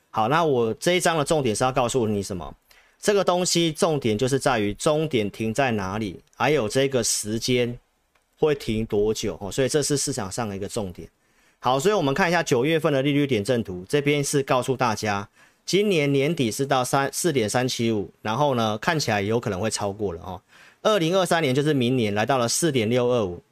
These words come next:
四点六二五，那就是在我刚刚讲的这个地方，四点，四点七，四点，四点五到四点七五这之间。好，所以观众朋友，那就是在这个地方，哦，就是在这个地方。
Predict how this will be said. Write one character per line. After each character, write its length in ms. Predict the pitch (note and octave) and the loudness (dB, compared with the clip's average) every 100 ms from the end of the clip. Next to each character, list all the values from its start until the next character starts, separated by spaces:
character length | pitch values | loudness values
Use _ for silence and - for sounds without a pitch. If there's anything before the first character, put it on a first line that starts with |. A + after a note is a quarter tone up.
| _ _ - | _ _ -12
四 180 | - C#3 | -4 0
点 160 | A2+ | 2
六 160 | A#2 A#2+ | 2 2
二 160 | A#2 G#2 | 2 0
五， 100 | G#2 | -2
那 100 | B2 | -2
就 120 | B2+ | -2
是 80 | C3 | 0
在 220 | C3 A2+ | 0 0
我 160 | F#2+ | -2
刚 120 | F#2 A#2+ | -2 -2
刚 80 | |
讲 160 | A#2+ F#2+ | -2 -4
的 80 | G2 | -4
这 80 | A2+ | -6
个 80 | |
地 180 | G#2 G#2 | -4 -6
方， 200 | G2 G2 | -6 -6
四 160 | - C3+ | -4 -2
点， 260 | A2 F#2 - _ _ - | -2 -4 -10 _ _ -6
四 160 | - | -2
点 180 | F3 B2 | 0 0
七， 180 | A#2 - _ | -2 -8 _
四 200 | - F#3 | -4 0
点， 240 | D#3+ B2 - | 0 0 -4
四 180 | - F3 | -2 0
点 180 | D3 | 2
五 100 | B2+ | 2
到 100 | B2 | 0
四 120 | C3 B2+ | 0 0
点 140 | G#2 | -2
七 140 | - | -2
五 80 | A2+ | -2
这 100 | G2+ | -2
之 120 | G#2 G2+ | -6 -6
间。 240 | G2+ G2+ G#2+ _ _ _ _ _ _ _ _ _ _ | -6 -6 -12 _ _ _ _ _ _ _ _ _ _
好， 240 | - A#2 | -2 0
所 140 | A#2 C#3+ | 0 0
以 20 | |
观 100 | D3 | 0
众 120 | C#3+ | 0
朋 60 | B2+ | 0
友， 140 | F#2 - | -2 -2
那 180 | C3 A#2+ | -2 0
就 140 | C#3+ | -2
是 220 | - C3 | 0 -2
在 260 | A2+ A#2+ F#2+ - | 0 -2 -2 -8
这 100 | - | -4
个 80 | A2+ | -2
地 160 | A2+ G2 | -2 -4
方， 320 | G2 G2 G#2+ _ _ _ _ _ _ | -4 -6 -12 _ _ _ _ _ _
哦， 160 | F2+ E2+ | -14 -6
就 100 | A#2 | -2
是 60 | A#2+ | 0
在 140 | A#2+ | 0
这 80 | A2+ | -2
个 80 | G2+ | -2
地 200 | G2+ F#2 | -6 -8
方。 240 | F#2 | -10